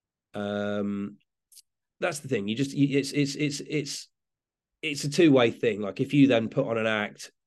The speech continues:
who is having an off night, or an act that, that's, that you've, you've booked because they're a bit of a live wire, or because they're a bit unpredictable and they do <laughs> something that's just a bit off, you know, then as, as happened to us a couple of times, we did, we booked a couple of acts like that where it just,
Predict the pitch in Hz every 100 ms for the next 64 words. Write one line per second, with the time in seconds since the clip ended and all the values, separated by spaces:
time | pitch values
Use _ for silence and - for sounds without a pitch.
0 | _ _ _ _ _ _ - 120 113 110
1 | 107 117 117 120 110 110 110 110 110 110
2 | 110 110 - _ _ _ _ 107 107 110
3 | - 104 - 123 110 - 104 113 107 110
4 | 117 113 120 107 120 113 - - 107 113
5 | 110 110 107 110 113 110 104 110 110 107
6 | 107 107 104 - 104 117 110 113 110 104
7 | 107 123 - 104 113 110 113 117 113 131
8 | - - 170 139 147 135 135 - - 135
9 | 120 123 104 131 120 120 _ - _ -
10 | 117 107 104 - _ _ - - _ _
11 | _ _ _ _ _ _ _ _ _ _
12 | _ - 147 123 117 123 123 131 131 113
13 | - 165 143 143 143 143 147 - - 104
14 | 107 104 110 107 117 127 117 131 117 117
15 | 113 107 117 110 110 107 117 113 110 110
16 | - 120 107 - -